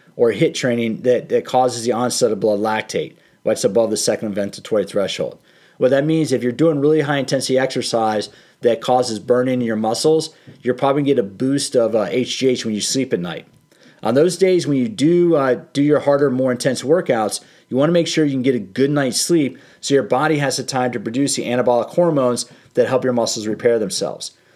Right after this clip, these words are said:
And this is very important. So if, if on a Thursday, Friday, or Saturday night,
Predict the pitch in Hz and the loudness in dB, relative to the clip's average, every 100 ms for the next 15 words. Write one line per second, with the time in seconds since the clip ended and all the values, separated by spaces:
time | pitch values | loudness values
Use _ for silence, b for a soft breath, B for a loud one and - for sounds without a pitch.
0 | b 170 226 214 202 147 - 160 104 139 | b 0 0 0 2 0 0 0 0 -2
1 | 117 - - - 156 143 - 170 180 170 | -2 -4 -10 -4 -2 -2 2 2 2 0
2 | 143 123 98 - - 139 135 135 120 - | 0 0 -2 -6 -2 0 2 0 0 0
3 | 127 117 113 131 135 107 98 | 0 0 0 0 0 0 -4